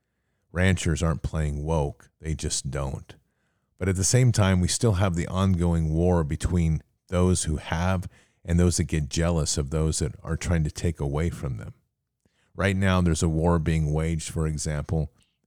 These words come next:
with deer herds. Very few people know about this.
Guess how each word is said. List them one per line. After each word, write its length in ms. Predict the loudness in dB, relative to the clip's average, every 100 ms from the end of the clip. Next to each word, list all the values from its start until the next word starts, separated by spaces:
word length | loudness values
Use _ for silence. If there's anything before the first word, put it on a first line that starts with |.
| -6
with 320 | -4 -2 -2
deer 260 | 0 2 0
herds. 500 | -2 -6 -8 -12 -12 _ _
Very 200 | -2 -2
few 180 | -2 0
people 300 | 0 0 0
know 200 | 0 0
about 300 | -2 -6 -10
this. 340 | -14 -14 -20